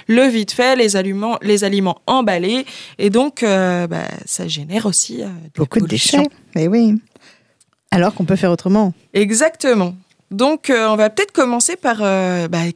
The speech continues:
Speaker 1: ce qu'on boit.
Speaker 2: Qu'est-ce qu'on boit le matin, voilà.
Speaker 1: Voilà. Alors, pour, euh, la, le matin, le thé et le café, c'est les boissons qui sont le plus consommées.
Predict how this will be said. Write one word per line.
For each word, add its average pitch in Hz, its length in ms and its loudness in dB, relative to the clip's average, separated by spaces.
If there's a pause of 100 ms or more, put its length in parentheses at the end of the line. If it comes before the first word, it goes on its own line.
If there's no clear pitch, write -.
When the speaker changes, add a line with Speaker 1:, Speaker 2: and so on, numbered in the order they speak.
(400)
Speaker 1:
ce - 120 -4
qu'on 170 220 -8
boit. 165 360 -4
Speaker 2:
Qu'est-ce - 200 -2
qu'on 170 100 -2
boit 151 220 0
le 139 120 -4
matin, 143 400 -2
voilà. 127 280 0
Speaker 1:
Voilà. 190 280 -2 (320)
Alors, 226 360 0
pour, 269 340 -2
euh, 208 800 2 (260)
la, 214 320 4
le 185 300 2
matin, 269 800 0
le 208 160 4
thé 247 160 -2
et - 20 4
le 247 60 0
café, 240 400 0
c'est 285 100 0
les 240 140 -4
boissons 233 420 -2
qui 254 160 -8
sont 269 160 -2
le 262 120 -4
plus 269 180 -10 (120)
consommées. 262 800 0